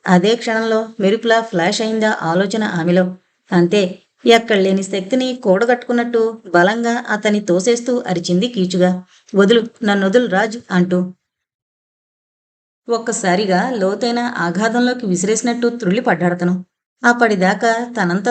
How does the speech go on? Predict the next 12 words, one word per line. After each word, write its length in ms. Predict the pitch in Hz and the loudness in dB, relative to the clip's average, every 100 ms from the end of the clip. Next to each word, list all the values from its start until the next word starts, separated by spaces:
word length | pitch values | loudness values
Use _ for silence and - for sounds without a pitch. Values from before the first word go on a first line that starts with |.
| 240 | -2
తానే 300 | 190 190 226 | 0 0 -2
కవ్వించి 580 | 226 180 180 226 233 226 220 | -2 -2 0 0 0 0 0
రెచ్చగొట్టి 560 | 175 170 220 226 226 220 214 190 | -2 -2 -2 -2 0 -2 -2 -2
మోహాన్ని 440 | 180 196 247 254 | 0 2 0 0
రేపి 340 | 240 233 233 226 226 _ _ _ _ _ _ _ _ _ _ - | 0 -2 -2 -4 -6 _ _ _ _ _ _ _ _ _ _ -4
ముద్దులతో 480 | 214 208 254 254 254 254 | -2 2 0 2 0 0
కౌగిలింతలతో 720 | - 190 233 247 247 247 240 240 | 0 0 2 -2 -2 -2 0 0
ఉన్న 160 | 240 240 _ _ - | 0 -4 _ _ 4
మోహాన్ని 580 | 220 202 214 247 269 277 | 8 8 6 4 2 2
రేపిన 320 | 262 269 247 | 0 0 -4
రవళి 400 | 202 175 208 202 254 | -2 -2 -2 -2 -4
హఠాత్తుగా 640 | - 185 190 247 240 247 | -4 -2 0 0 0 -2